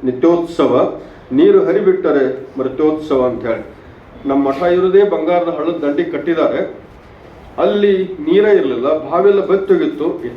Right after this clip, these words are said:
ಏನಾದ್ರೂ ಮಾಡಿ ಮೊದಲಿಗೆ ಇಲ್ಲೇ ನೀರಿನ ಒಂದು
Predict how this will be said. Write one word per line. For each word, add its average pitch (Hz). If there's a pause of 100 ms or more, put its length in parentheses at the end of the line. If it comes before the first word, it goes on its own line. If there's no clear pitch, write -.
(680)
ಏನಾದ್ರೂ 170
ಮಾಡಿ 190
ಮೊದಲಿಗೆ 170
ಇಲ್ಲೇ 151 (280)
ನೀರಿನ 196 (840)
ಒಂದು 139